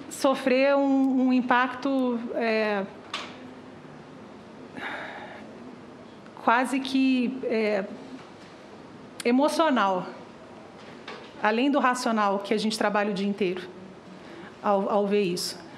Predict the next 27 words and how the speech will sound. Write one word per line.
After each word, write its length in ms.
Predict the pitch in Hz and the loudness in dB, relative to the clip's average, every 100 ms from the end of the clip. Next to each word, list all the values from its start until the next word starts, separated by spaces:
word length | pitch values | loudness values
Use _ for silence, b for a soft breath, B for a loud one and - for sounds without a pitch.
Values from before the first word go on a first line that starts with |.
| B B - | B B 2
A 120 | 240 | 4
mim, 640 | 247 285 302 226 180 - - | 4 6 6 4 2 -4 -6
é, 480 | 220 214 202 196 190 185 - | 0 2 4 4 0 -2 -2
como 720 | 254 240 233 226 208 190 220 - - - - | 2 4 4 4 4 2 0 -8 -12 -4 2
médica, 500 | 226 240 233 - 214 | 4 4 2 0 0
como 340 | 233 226 226 | 2 2 2
infectologista, 880 | 220 220 214 220 208 208 226 226 208 | 2 0 0 0 2 2 0 0 -2
como 480 | 202 226 226 220 214 | 0 0 2 2 2
epidemiologista, 960 | 214 226 214 208 190 202 226 220 220 | 2 0 2 2 2 2 0 0 -2
como 280 | 208 233 226 | -2 0 2
educadora 640 | 220 226 220 196 233 247 | 2 4 2 4 2 2
em 60 | 220 | 2
saúde, 680 | 214 202 208 269 208 190 185 B B B B B B B - | 4 4 4 4 2 0 -2 B B B B B B B -2
é, 460 | 214 202 202 196 233 - - - 269 | 2 4 4 2 -2 -10 -16 -4 2
me, 800 | 226 233 240 240 233 220 202 196 - - - | 4 6 6 6 4 4 2 0 -4 -12 -4
isso, 300 | 240 226 - | -2 0 0
isso 240 | 247 247 | 0 2
me 180 | 269 262 | 4 4
suscita 580 | 262 269 262 269 294 285 | 2 -2 0 0 2 2
a 60 | 233 | 2
ideia 440 | 214 233 294 262 | 2 4 4 2
de 200 | 202 233 | 2 -2
que 300 | 233 254 247 | -2 0 2
eu 80 | 262 | 2
preciso 320 | 269 269 285 | 0 0 2
trabalhar 380 | 302 294 302 359 | 2 4 2 2
mais 480 | 339 240 214 - | 2 0 -2 -8